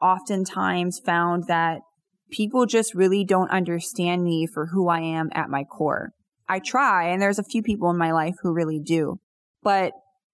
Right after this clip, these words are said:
I feel like I've tried my best to have friendships and to have relationships, but either people don't take the time or they just don't understand my thought process or how deeply I feel.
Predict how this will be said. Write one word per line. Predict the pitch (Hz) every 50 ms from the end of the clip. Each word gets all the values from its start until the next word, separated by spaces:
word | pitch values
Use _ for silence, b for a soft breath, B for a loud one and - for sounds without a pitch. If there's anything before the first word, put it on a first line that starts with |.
| _ _ _ _ -
I | 208 208 202
feel | - - 247 247 254 254
like | 247 233 214 202 196 - -
I've | - 185 180 175 170 - -
tried | - - 185 185 185 190
my | 190 185 170 165
best | 160 - 170 165 170 175 175 - - - - - _ _ _ -
to | - - 185
have | 170 170 185 180 170 175 175 -
friendships | - 175 170 175 - - 175 165 160 -
and | - 165
to | 156 170
have | 170 185 175 170 170
relationships, | 180 170 165 165 175 175 - 185 175 165 - 180 170 160 - - -
but | - 170 -
either | - 190 180 175 175
people | - - 196 - 190 185
don't | 175 175 175 156 151
take | - 202 175 -
the | - 175
time | - - 175 175 190 196 185
or | 175
they | 170 170 160
just | 160 - 175 170 -
don't | - 170 160 -
understand | 170 170 156 160 165 - - - 170 165 165 160 160 160 165 - _ _ _ _ _ _ _ _ -
my | - 190 185 165
thought | 170 - 185 175 170 -
process | - - 165 170 170 - 180 165 165 170 - - - - _
or | - 175 165
how | 165 - 175 165
deeply | 156 - - 170 165 - - 165 147
I | 139 156 165 - -
feel. | - 165 156 117 117 127